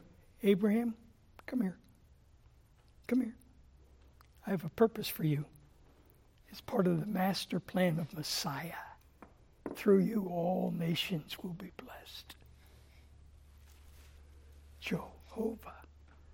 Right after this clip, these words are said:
I am. I'm with you.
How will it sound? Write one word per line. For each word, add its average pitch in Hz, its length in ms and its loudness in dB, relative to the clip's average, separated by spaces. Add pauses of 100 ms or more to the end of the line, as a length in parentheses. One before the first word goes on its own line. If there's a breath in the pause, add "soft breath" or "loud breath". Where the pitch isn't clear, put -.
(240)
I 190 140 2
am. 208 280 0 (1300)
I'm 202 140 -10
with 208 280 2
you. - 120 -16